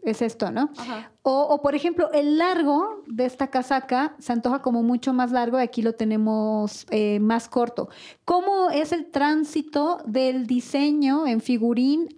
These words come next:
Speaker 1: a, eh, la realidad con realizadores y materia prima disponible?
Speaker 2: Ok, por ejemplo, en el caso de arriba de Desdémona, eh, norm-,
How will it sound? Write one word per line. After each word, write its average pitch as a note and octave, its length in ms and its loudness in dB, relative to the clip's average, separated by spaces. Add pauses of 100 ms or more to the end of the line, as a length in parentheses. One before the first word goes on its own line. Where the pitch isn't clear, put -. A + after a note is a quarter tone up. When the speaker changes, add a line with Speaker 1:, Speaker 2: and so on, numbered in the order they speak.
Speaker 1:
a, D4 480 0
eh, A#3 340 0
la A3+ 100 0
realidad A#3 600 0
con C4 340 2
realizadores A3+ 1040 -2
y A3 160 2
materia G#3+ 440 0
prima G3+ 640 0 (280)
disponible? F#3+ 560 0 (680)
Speaker 2:
Ok, A#3+ 200 -4 (180)
por C4+ 100 0
ejemplo, D4+ 300 0
en D4 140 -2
el C#4+ 100 -4
caso E4+ 320 -2
de D4+ 320 -2
arriba A3 480 -4
de A3 140 -2
Desdémona, F3+ 840 -4 (640)
eh, A3 600 0
norm-, B3 400 -2